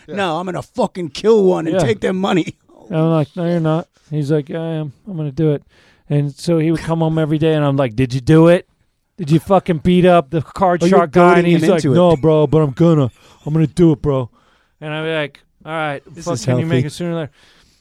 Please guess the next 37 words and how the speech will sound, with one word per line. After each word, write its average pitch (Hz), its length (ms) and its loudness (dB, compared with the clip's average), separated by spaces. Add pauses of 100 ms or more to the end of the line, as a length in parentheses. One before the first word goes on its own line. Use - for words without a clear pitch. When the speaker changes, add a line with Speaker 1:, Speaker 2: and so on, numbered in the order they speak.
(260)
Speaker 3:
So 190 160 -2
he 180 120 0
would 196 100 -8
come 196 180 -2
home 196 120 2
and 185 100 0
he 175 80 2
would 147 100 0
tell 180 180 0
me 165 120 2
all 170 220 4
about 139 360 0
it, 107 140 -10
you 127 100 -6
know? 123 260 -6 (640)
We 151 100 -2
Speaker 2:
What 156 60 4
he 151 40 2
Speaker 3:
would 147 60 4
Speaker 2:
was 135 120 2
gonna 147 220 0
do? 240 220 -8 (360)
Speaker 3:
What 156 140 -8
he 151 40 -4
was 147 120 -4
gonna 160 160 0
do. 170 260 0
Speaker 2:
Uh-huh. 156 200 -12 (380)
But 147 120 -20
he 143 40 -18
never 135 220 -16
did 117 160 -20
it. 110 100 -20 (680)
Speaker 3:
He 139 140 -10
did 127 180 -10
do 143 160 -10
it. - 120 -20